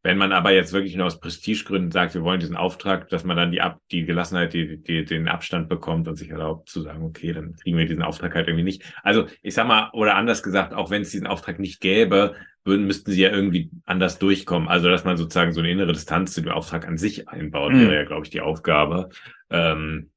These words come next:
Speaker 1: ich meine, ich kann Ehrgeiz schon verstehen, bin's, glaub ich, auch, ähm, aber ich glaube, da so der, der, der richtige, den richtigen Mittelweg zu finden, dass man auch die Gelassenheit mit einbaut, das ist, glaub ich, das Entscheidende.
Speaker 2: Ja.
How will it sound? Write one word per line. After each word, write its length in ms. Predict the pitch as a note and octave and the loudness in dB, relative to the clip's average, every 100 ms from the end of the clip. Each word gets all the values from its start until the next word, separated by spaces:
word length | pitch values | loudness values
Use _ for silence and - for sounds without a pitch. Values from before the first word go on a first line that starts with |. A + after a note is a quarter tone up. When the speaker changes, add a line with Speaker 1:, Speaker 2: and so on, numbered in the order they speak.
| _ _ _ _ _ | _ _ _ _ _
Speaker 1:
ich 60 | - | 0
meine, 160 | F#2 E2+ | 2 2
ich 60 | |
kann 240 | D#2+ F#2 F#2 | 2 -2 0
Ehrgeiz 400 | G2+ G2 F#2+ F2 | 2 4 4 2
schon 240 | G2 F2+ | 0 0
verstehen, 680 | E2+ E2 G#2+ A#2 A2+ G#2 - | 0 0 4 6 4 0 -4
bin's, 340 | E2+ E2+ D#2+ - | 0 0 -2 2
glaub 200 | F2 E2 | 2 2
ich, 140 | D#2+ | 0
auch, 400 | F2+ G#2 G#2 E2+ | 2 2 0 -6
ähm, 360 | F2 F#2 F2 F2 - | 0 2 4 2 0
aber 580 | F2 E2 E2+ E2 E2+ E2 - _ _ _ | 0 4 4 4 2 -2 -16 _ _ _
ich 80 | - | 0
glaube, 200 | F2+ E2+ | 0 4
da 160 | E2+ E2 | 4 4
so 120 | F2 | 2
der, 260 | E2+ E2+ | 2 0
der, 220 | D#2+ E2+ E2 | 2 2 2
der 220 | F2 E2 E2+ E2 | 2 2 2 0
richtige, 400 | D#2+ - D#2+ E2 | -4 -2 0 0
den 160 | E2+ | 0
richtigen 320 | F2 - F2 | -2 -2 -2
Mittelweg 420 | F2 G2+ F2 E2 D#2+ | 0 2 2 2 -2
zu 100 | E2 | -6
finden, 200 | F2 E2 | -2 -2
dass 120 | D#2+ | -2
man 100 | E2+ | -4
auch 100 | E2 | -6
die 100 | E2+ | -4
Gelassenheit 400 | D#2 D#2+ E2+ E2 | -4 -2 0 -2
mit 100 | D2+ | -2
einbaut, 440 | - D2+ D2 D2 D#2 | -6 -6 -4 -6 -6
das 160 | D#2 | -10
ist, 100 | - | -14
glaub 180 | - D#2 | -6 -6
ich, 80 | C#2+ | -6
das 160 | - D#2+ | -10 -10
Entscheidende. 440 | D#2+ D2+ D2 F#2+ | -8 -6 -2 2
Speaker 2:
Ja. 160 | A2 | 0